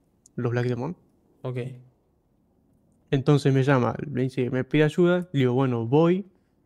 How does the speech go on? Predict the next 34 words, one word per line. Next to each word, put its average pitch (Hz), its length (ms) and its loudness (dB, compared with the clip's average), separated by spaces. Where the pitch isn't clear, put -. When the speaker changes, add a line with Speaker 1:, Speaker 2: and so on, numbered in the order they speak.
Speaker 1:
la 120 180 -4
trato 131 260 -2
de 139 60 2
ayudar. 170 580 -2
Bueno, - 260 -4
cuando 117 220 -4
vuel-, 123 320 0
cuando 123 240 -4
vuelvo 131 160 2
a 123 40 -2
salir, 135 240 0
porque 120 280 -4
uno 131 140 -2
de 127 60 -2
los 120 120 -6
pibes 127 240 -2
de 127 160 -2
ella 117 340 -4
la 117 160 -8
quedó 127 220 0
ahí, 175 280 0
eh, 117 400 -4
los 120 180 -4
autos 123 800 -2
se - 160 -8
los 120 140 -6
llevó 131 160 -2
la 123 100 2
grúa 147 340 2
o 123 40 -4
se - 120 -12
los 117 140 -10
robó 131 160 2
alguien. 175 320 0